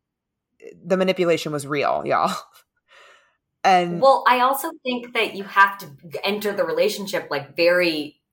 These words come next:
Speaker 2: you, you really need to know yourself because those moments do happen so often in a relationship where it happens slowly over time, where it's like, "Come with me one day,"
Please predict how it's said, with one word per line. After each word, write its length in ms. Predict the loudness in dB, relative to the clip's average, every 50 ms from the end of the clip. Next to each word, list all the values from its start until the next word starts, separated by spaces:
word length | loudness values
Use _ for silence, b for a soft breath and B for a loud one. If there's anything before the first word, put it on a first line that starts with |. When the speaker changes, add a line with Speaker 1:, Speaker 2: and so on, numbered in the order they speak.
| _ _ _ _ _ _
Speaker 2:
you, 200 | -16 -16 -16 -16 -16
you 140 | -14 -14 -14
really 340 | 0 0 2 4 4 2 0
need 140 | -2 -6 -10
to 100 | -4 0
know 120 | 2 2
yourself 420 | 2 2 -2 -4 -4 -4 -4 -6 -8 -12 _
because 320 | -10 -2 -2 -2 -2 -2 b b b b _
those 320 | 2 4 4 4 2 -2 -8 -10
moments 420 | -2 0 0 0 0 -2 -4 -6 -6
do 160 | -6 -6 -6
happen 420 | 2 2 2 2 2 -2 -10 -12
so 160 | -10 -10 -6 0
often 320 | 0 0 0 0 -2 -6 -6
in 80 | -6
a 40 | -4
relationship 540 | -4 -2 -2 -2 -2 -4 -10 -14 -14 -16 -16 -12 _
where 260 | -4 -4 -4 -4 B B B B B B B
it 200 | -8 -8 -8 -10 _ _
happens 420 | -4 -2 0 0 0 -2 -6 -8 -8
slowly 460 | -4 -2 0 2 2 2 0 -2 -4
over 220 | -4 -6 -6 -8
time, 280 | -2 0 2 2 2 0
where 80 | -4
it's 80 | -6 -6
like, 140 | -8 -8 -4
"Come 220 | -2 -2 -2 -2
with 120 | -4 -6 -6
me 120 | -4 -2
one 260 | 0 0 0 0 -2
day," 340 | -2 -4 -4 -4 -4 -8